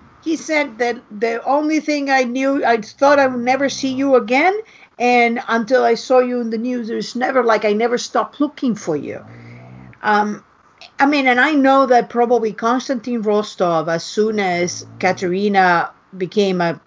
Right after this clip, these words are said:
a traitor, I'm sure that he had to run for his life. I mean, just having that name Rostov probably was not a good thing.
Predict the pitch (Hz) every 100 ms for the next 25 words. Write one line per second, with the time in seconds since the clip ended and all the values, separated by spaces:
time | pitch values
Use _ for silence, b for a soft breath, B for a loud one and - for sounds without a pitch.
0 | - 160 - 247 240 180 170 208 240 -
1 | 247 202 170 190 185 175 175 175 170 147
2 | - 165 156 - - - B B B B
3 | B B 220 214 208 226 226 254 247 220
4 | 185 190 196 202 190 202 202 - 165 156
5 | - 190 180 175 160 160 151 - _ _
6 | _ - 170 175 175 185 202 196 143 151
7 | 139 113 98